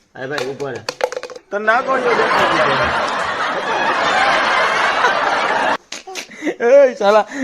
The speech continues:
મને ભરી તું. પછી વાંહે હતો. ભાઈ છે ને, આજની પડી ગઈ છે સાંજ. વીડિયો જેવડો થયો એવડો.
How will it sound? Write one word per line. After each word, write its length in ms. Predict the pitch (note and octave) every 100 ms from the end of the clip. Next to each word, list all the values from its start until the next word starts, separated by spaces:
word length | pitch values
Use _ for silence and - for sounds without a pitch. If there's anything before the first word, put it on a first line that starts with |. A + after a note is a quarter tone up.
| B3 D#3
મને 220 | F3+ A#3
ભરી 300 | G3 G#3+ G#3+
તું. 240 | G#3+ D#3+ - D3+ _ _ _ - _ _ _ - E3
પછી 220 | F3 A#3
વાંહે 380 | A#3 A3+ D4 F4
હતો. 460 | A3+ - E3+ - _ _ _ - _ _ _ _ _ _ _ _ _ _ _ _ _ _ _ _ _
ભાઈ 180 | - A3
છે 160 | F#3+ A#3
ને, 160 | B3+ A#3 G#3 F#3+
આજની 420 | E3+ E3 F3 G3
પડી 220 | F#3+ E3+ F#3+
ગઈ 120 | G3+
છે 60 |
સાંજ. 500 | F#3+ F#3+ D#3+ G3+ G3 F#3 G#3+ _ _ _ _ _ _ -
વીડિયો 300 | D3 F#3+ D#3+
જેવડો 320 | D#3 F3+ D#3+
થયો 200 | - F#3
એવડો. 540 | G#3 F3 D3+ D3 F#3